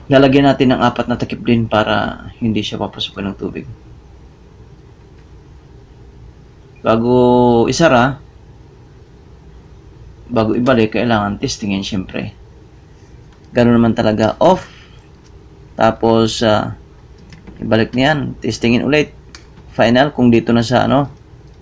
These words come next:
Sabi ko nga, susundutin ko munang ground para mawala ang takip dun sa dalawang,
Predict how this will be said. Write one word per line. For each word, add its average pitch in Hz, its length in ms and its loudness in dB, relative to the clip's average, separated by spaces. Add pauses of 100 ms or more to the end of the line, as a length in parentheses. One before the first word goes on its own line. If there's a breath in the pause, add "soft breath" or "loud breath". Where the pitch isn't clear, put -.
(1300)
Sabi 120 320 2
ko 139 80 2
nga, 127 80 4
susundutin 127 560 0
ko 117 80 0
munang 123 240 4
ground 139 320 2
para 113 160 2
mawala 113 400 2
ang 113 80 0
takip 113 320 -8
dun 113 160 0
sa 147 400 2
dalawang, 123 640 0